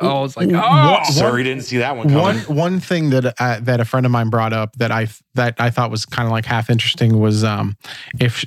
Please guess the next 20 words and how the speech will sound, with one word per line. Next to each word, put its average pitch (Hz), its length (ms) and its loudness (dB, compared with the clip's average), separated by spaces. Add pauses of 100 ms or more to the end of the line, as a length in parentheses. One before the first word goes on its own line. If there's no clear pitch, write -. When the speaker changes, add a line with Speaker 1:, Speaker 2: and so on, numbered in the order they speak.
(100)
Speaker 2:
if 117 180 0
Shuri 139 680 0
could, 123 200 -2
like, 110 240 -4
fix, - 480 -2
if 123 100 2
she - 140 2
survives 120 560 0
and 113 180 2
could 104 160 -4
fix - 300 -4
Vision, 123 480 2 (480)
that 131 80 4
we 117 100 2
get 117 220 0
the 120 80 0
white, 113 300 0
the 117 120 0
white 113 200 0
ver-, 110 160 -2